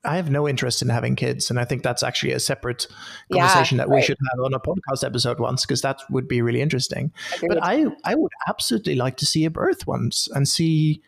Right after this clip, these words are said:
Speaker 1: you know, what is that experience like, and, you know, what is, how does that work?
Speaker 2: Yeah, I mean, talk about the height of living, right? I mean, the experience of bringing life into the world or seeing life come into the world, uh, it's just,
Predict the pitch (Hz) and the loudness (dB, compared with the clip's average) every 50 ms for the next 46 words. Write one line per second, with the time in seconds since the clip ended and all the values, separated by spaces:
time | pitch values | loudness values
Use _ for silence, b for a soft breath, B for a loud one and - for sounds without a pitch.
0 | b b - 156 147 143 139 143 156 170 160 160 151 160 160 151 - - 151 147 | b b -2 -2 0 2 2 2 2 2 2 0 0 0 0 -2 -2 -2 -2 0
1 | 156 156 151 151 156 - 131 147 185 170 143 - - 131 127 127 131 135 B B | 0 2 2 2 2 2 0 0 0 0 -2 -2 -2 0 2 2 2 0 B B
2 | B B B B B B - 139 139 135 135 - 196 - - - - - - _ | B B B B B B -2 0 0 0 -2 -4 -8 -14 -18 -20 -20 -20 -20 _
3 | _ _ _ - - 135 143 - 139 143 - - - _ _ _ _ _ _ _ | _ _ _ -6 -4 -2 -2 0 0 -2 -2 -4 -10 _ _ _ _ _ _ _
4 | _ _ _ - - 101 127 147 147 143 143 - 131 127 - - - - 180 196 | _ _ _ -6 -4 -2 0 0 0 0 0 -2 -2 -4 -4 -4 -4 -2 -2 -2
5 | - - - - b b b b - 226 233 240 220 - - - 233 220 220 - | -2 -6 -12 -20 b b b b -4 -2 -2 0 -2 -2 -2 0 0 0 -2 -2
6 | 294 - 330 330 320 - 196 190 - - 202 233 226 - 180 170 175 175 175 180 | 0 2 4 4 2 2 -2 -4 -2 0 0 0 2 0 -2 -2 -4 -4 0 2
7 | 185 208 196 220 - - 160 - _ - 180 175 185 220 226 226 - 196 190 190 | 2 2 2 0 -4 -6 -10 -14 _ -4 -2 0 0 0 -2 -4 -6 -6 -6 -4
8 | 190 185 185 185 B B B B B B B B B B B B B _ - 196 | -4 -4 -4 -6 B B B B B B B B B B B B B _ -6 0
9 | 214 220 202 - - - - - 226 233 240 233 226 220 208 185 185 - 196 180 | 2 2 2 0 -4 -8 0 2 4 4 6 4 4 4 2 0 -2 -2 -2 -2
10 | 175 185 185 - 190 190 196 196 190 185 185 180 180 185 185 - 202 185 175 180 | -4 -4 -4 -2 0 0 0 0 -2 0 0 0 0 0 0 -2 -4 -2 -2 -2
11 | 175 180 170 170 170 170 170 180 - - - - 214 214 208 202 190 175 180 175 | 0 2 2 2 2 2 -2 -4 -6 -6 -4 -2 -2 0 0 -2 -2 -2 -2 -2
12 | 175 - - - - 190 185 185 180 180 175 175 170 170 165 165 165 165 165 - | -2 -4 -8 -10 -8 -6 -6 -6 -4 -4 -4 -2 0 2 2 2 2 2 0 -4
13 | - B B B B B B B B _ _ - - - - 240 - - 415 349 | -10 B B B B B B B B _ _ -6 -2 0 0 0 0 2 0 0
14 | - - - - | 0 -2 -4 -6